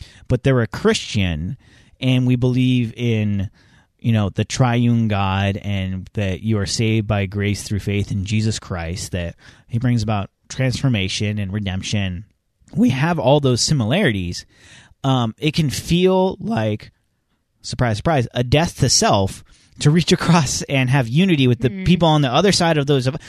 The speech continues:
Speaker 1: I mean, honestly, I feel that sometimes, like, when someone is, like, way on the other end of the spectrum in terms of, like,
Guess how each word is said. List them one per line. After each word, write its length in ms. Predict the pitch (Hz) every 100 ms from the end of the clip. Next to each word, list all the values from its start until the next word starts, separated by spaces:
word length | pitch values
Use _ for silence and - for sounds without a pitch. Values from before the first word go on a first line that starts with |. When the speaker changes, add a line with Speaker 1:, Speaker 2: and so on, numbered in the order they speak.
| -
Speaker 1:
I 100 | - 190
mean, 140 | 247
honestly, 340 | 156 339 -
I 140 | 160 254
feel 240 | - 277
that 200 | 339 214
sometimes, 400 | 160 143 - 120
like, 160 | 113 107
when 140 | 123
someone 320 | - 175 190
is, 160 | 180 135
like, 160 | 113 98
way 640 | 110 110 160 269 254 233
on 140 | 196
the 100 | 165
other 160 | 156 151
end 100 | 156
of 60 | 127
the 80 |
spectrum 500 | - 151 - 185 202 - - -
in 100 | 127
terms 260 | 143 165 156
of, 120 | 143
like, 320 | 131 107 98